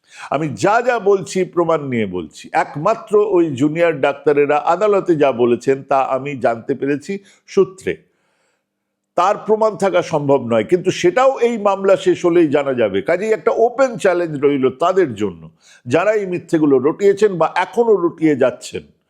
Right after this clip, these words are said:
যদি একটাও অন্যরকম প্রমাণ থাকে, তা এনে হাজির করুন। এই অনুষ্ঠানে বসিয়ে সেই প্রমাণ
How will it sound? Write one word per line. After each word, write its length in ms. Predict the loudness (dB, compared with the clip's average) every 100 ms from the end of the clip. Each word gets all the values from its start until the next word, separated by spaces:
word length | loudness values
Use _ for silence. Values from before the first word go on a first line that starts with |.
| _ _ -20 -4
যদি 300 | 0 0 -2
একটাও 640 | -4 -6 -6 0 2 2
অন্যরকম 560 | 0 0 0 2 0 -2
প্রমাণ 320 | -2 -2 -2
থাকে, 280 | -4 -2 -2
তা 200 | 0 0
এনে 160 | 0 -2
হাজির 340 | -2 -4 -2
করুন। 300 | 0 0 -2 0
এই 200 | 0 2
অনুষ্ঠানে 540 | -2 -2 -4 -2 0
বসিয়ে 400 | 2 2 4 2
সেই 220 | 4 0
প্রমাণ 440 | 0 -2 2 0